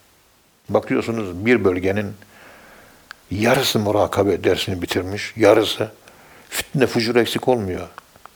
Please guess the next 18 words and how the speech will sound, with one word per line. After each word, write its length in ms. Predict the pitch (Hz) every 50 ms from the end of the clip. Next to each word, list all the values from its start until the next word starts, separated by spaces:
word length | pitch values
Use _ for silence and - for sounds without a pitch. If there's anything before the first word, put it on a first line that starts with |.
| _ _ _ _ - - - - _ - -
Demek 240 | 107 110 110 104
ki 80 | - 104
zikir 340 | 98 95 98 101 - 117 104
nuru 480 | 101 101 98 95 95 104 101 110 - - - - _ - - - - - _ _ -
nefsin 360 | - 107 107 - - - 107 95
o 100 | 92 90
karanlığını 500 | - - 95 98 95 95 95 98 98 95
yenecek 400 | 95 98 101 98 87 95 87 -
kadar 220 | - 90 92 90
güçlü 400 | 92 82 82 - - - 113 95
değil. 200 | - 85 78 - - - - - - - - - _ -
Yani 220 | - 107 95 87
ders 300 | 80 98 98 - - - -
hakkıyla 460 | - 113 95 - - - 110 87 87
çekilmiyor 600 | - - 110 - - - 92 87 - - - - - _ - - - - - - -
veya 240 | 123 117 113 101 85
haram 340 | 95 110 117 117 113 113 104
yeniliyor. 520 | 92 87 87 85 85 - 95 92 - -